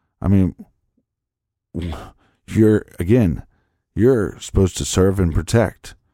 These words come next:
You're not serving this family. Even if, if you believe a hundred percent that it was,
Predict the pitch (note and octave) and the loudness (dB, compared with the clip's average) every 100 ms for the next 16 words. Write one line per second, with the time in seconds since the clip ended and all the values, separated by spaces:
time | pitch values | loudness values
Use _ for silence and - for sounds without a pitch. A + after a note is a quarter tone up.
0 | _ _ _ _ _ _ _ _ - F#2+ | _ _ _ _ _ _ _ _ -4 0
1 | D3 A#2 - D#2+ D2 D2+ C#2+ - D#2 D2 | 2 0 -4 -4 -2 -2 -4 -4 -2 0
2 | D2+ F#2 A#2+ _ _ _ _ _ _ _ | 0 -2 -6 _ _ _ _ _ _ _
3 | _ _ _ _ _ _ _ C#3+ D3+ C#3 | _ _ _ _ _ _ _ 2 4 4
4 | A2+ F2+ - _ G2 F2 F#2+ B2 A#2 F2+ | 2 0 -6 _ -6 -2 2 2 2 -2
5 | - - F#2 G2+ A2 D#2+ C#2+ F#2+ G#2 F2 | -10 0 2 4 2 0 -2 0 0 -4
6 | - - G#2+ - - _ _ _ _ _ | -2 0 0 -2 -12 _ _ _ _ _
7 | _ F2 E2+ - F#2+ F#2 D2 D2 | _ -6 -4 0 2 2 -2 -8